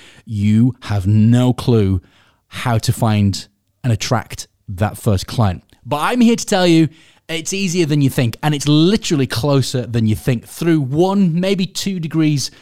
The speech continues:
of separation. You will have a family member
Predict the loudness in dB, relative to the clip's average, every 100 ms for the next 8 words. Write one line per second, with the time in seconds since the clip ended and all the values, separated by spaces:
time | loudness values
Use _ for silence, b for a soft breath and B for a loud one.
0 | b b -6 -4 -2 -4 -2 0 2 0
1 | 0 -2 B B B B _ _ _ _
2 | _ _ _ _ -2 2 2 2 0 0
3 | -2 -4 -4 -2 0 0 0 -2 -4 -6
4 | -10